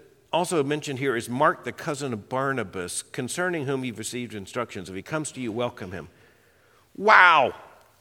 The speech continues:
A bomb just went off. You didn't sense it, but it's there. And, and, and by the way, it's subtle and it's weird. Okay, so I'll just say it's, it's, it's unusual. Who is Mark, the brother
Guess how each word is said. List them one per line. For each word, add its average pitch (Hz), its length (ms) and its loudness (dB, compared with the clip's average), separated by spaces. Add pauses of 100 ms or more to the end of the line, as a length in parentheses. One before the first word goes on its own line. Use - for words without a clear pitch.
(520)
A 151 80 2
bomb 208 340 8
just 175 220 2
went 160 160 6
off. 143 220 4
You 151 100 2
didn't 175 220 -2
sense 156 500 -2
it, 101 260 -6 (1120)
but 127 140 2
it's - 200 0
there. 143 420 6 (120)
And, 131 180 2
and, 143 200 2 (120)
and 147 120 2
by 175 100 2
the 196 80 2
way, 135 120 4
it's 110 200 -4
subtle 185 400 0
and 120 120 -2
it's 107 160 -6
weird. 101 400 -4 (280)
Okay, 117 220 -4
so 117 280 -2
I'll 127 140 2
just 135 160 -2
say 117 200 2
it's, 120 220 -6
it's, 117 300 -2
it's 127 220 -2
unusual. 139 720 0 (320)
Who 240 320 6
is 190 420 4 (100)
Mark, 151 540 6 (800)
the 139 120 2
brother 143 460 6